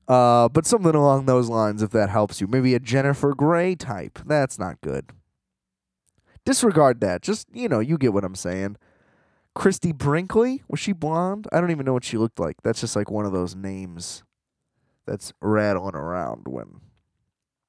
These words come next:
shit hits the fan, I guess. <laughs> I guess that I'm just trying to pull my Christy Brinkley card whenever I'm in a hot spot. Uh, but anyway, so they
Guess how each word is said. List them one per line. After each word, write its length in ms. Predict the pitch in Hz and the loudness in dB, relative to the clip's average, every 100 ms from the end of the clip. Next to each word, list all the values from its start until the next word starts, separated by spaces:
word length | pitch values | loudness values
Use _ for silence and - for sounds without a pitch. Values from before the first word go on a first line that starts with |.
| _ _ _ _ _ _ _ - _ _ _ _ _ _ | _ _ _ _ _ _ _ -20 _ _ _ _ _ _
shit 240 | - 120 107 | -8 -6 -6
hits 200 | 92 - | -8 -12
the 100 | 95 | -14
fan, 400 | 107 101 104 87 | -8 -8 -8 -10
I 100 | 85 | -12
guess. 500 | 90 98 95 - - _ _ - - 1077 1077 880 | -12 -12 -12 -18 -20 _ _ -20 -18 -18 -18 -18
<laughs> 640 | - - - 202 226 160 | -8 -8 -8 -12 -14 -12
I 100 | - | -8
guess 240 | 107 101 - | -4 -4 -2
that 160 | 101 | -4
I'm 140 | 98 98 | -4 -6
just 300 | 95 - - _ _ _ _ _ _ _ _ _ _ _ _ | -8 -10 -14 _ _ _ _ _ _ _ _ _ _ _ _
trying 260 | - 113 101 | -6 -4 -4
to 60 | 98 | -4
pull 200 | - 107 | -4 -4
my 140 | 101 | -6
Christy 320 | - 117 - | -4 -4 -4
Brinkley 380 | 98 127 139 110 | -4 -4 -2 -4
card 300 | - 104 98 | -2 -2 -2
whenever 300 | 101 101 101 | -4 -2 -2
I'm 140 | 95 | -4
in 80 | 101 | -6
a 40 | 98 | -10
hot 320 | - 107 - | -10 -12 -12
spot. 380 | - 101 85 - _ _ _ _ _ _ _ _ _ _ _ _ _ _ | -14 -12 -12 -16 _ _ _ _ _ _ _ _ _ _ _ _ _ _
Uh, 220 | 120 123 120 | 2 2 2
but 140 | 165 | 2
anyway, 460 | 240 196 143 127 120 | 2 4 4 2 2
so 180 | - | 0
they 480 | 139 170 262 254 233 | 2 2 2 0 -2